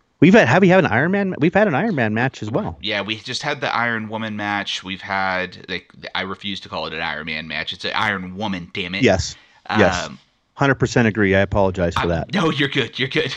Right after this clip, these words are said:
Speaker 1: No, I'm
Speaker 2: Uh,
Speaker 1: serious. I, it's, it's something that my generation is, I'm trying to work on that. So that's a, that's a humble thing right there. So it's an Iron Woman match.
Speaker 2: Mm-hmm. Uh, Take the Bump asks, and let's see what you think about this. He wants to know, uh, if the W W E Four Horsewomen teamed up, is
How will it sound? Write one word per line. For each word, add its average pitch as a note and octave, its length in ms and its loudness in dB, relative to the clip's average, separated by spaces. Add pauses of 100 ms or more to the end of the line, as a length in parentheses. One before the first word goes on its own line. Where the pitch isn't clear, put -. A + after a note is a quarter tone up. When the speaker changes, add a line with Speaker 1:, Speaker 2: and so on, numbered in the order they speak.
(140)
Speaker 1:
No, A#2+ 140 4
I'm A#2+ 120 6
Speaker 2:
Uh, - 20 4
Speaker 1:
serious. A#2 420 4
I, A#2 220 0
it's, A#2 320 -4
it's A#2+ 180 0
something C#3+ 480 2
that B2+ 180 2
my A#2+ 160 4
generation C3 640 4
is, G2+ 140 4
I'm G#2+ 160 6
trying A#2+ 260 2
to A2+ 60 2
work G#2 240 4
on F2+ 140 0
that. F2+ 220 -4 (280)
So F#2 340 4 (240)
that's A2 160 0
a, A2+ 160 6
that's C3 200 4
a A#2 60 6
humble A#2 280 2
thing A2+ 240 0
right F2+ 160 -2
there. F2 160 0
So G2+ 180 2
it's F#2+ 140 -2
an F2+ 100 -2
Iron A#2 240 4
Woman G#2 280 4
match. - 420 -6
Speaker 2:
Mm-hmm. A2+ 240 -10 (400)
Uh, G#2+ 240 -2
Take E3+ 180 -8
the D3 80 -8
Bump B2 240 -6
asks, - 440 2
and G#2 180 -6
let's G#2+ 140 -12
see C#3+ 120 -8
what G#2+ 240 -6
you G#2+ 60 -10
think F#2+ 140 -8
about F2 200 -8
this. F2+ 200 -10
He A#2 80 -10
wants A#2 180 -6
to G#2+ 60 -8
know, G2+ 260 -2
uh, F2+ 260 -4
if - 140 -8 (460)
the G2+ 60 -12
W B2+ 200 -4
W B2+ 220 -6
E - 20 -8
Four A#2 260 -8
Horsewomen G#2 560 -6
teamed F#2 340 -10
up, F#2+ 240 -6
is F2+ 200 -12